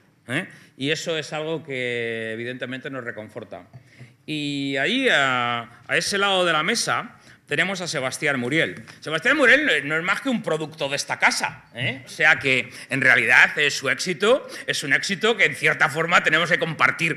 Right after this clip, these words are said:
legíticame-, legítimamente muchos de los que estamos aquí. Él es además ingeniero de teleco, con lo cual mucho más, porque yo también lo soy. No me acuerdo de nada, él sí, ¿eh? Pero... Eh, pero él,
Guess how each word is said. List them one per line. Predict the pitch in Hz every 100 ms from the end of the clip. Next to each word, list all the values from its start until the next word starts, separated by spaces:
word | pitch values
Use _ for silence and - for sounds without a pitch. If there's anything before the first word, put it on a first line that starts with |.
| -
legíticame-, | 127 135 170 180 160 123 139 180
legítimamente | 151 - 185 180 190 214
muchos | 196 190 202
de | 156
los |
que | 131
estamos | 123 123 110
aquí. | 117 226 226 - - -
Él | 170
es | 202
además | 214 220 233
ingeniero | 226 160 170
de | 151
teleco, | 131 220 226
con | 147
lo | 135
cual | 151
mucho | 156 160 143
más, | 180
porque | 202 156
yo |
también | 139 143 143
lo |
soy. | 131 214
No | 135
me | 147
acuerdo | 139 160
de | 143
nada, | 143 262 156
él | 131
sí, | 139 254 254 - - -
¿eh? | 147 220
Pero... | 175 202 247
Eh, | 165 151 151 139 135 - - -
pero | - 127 131
él, | 160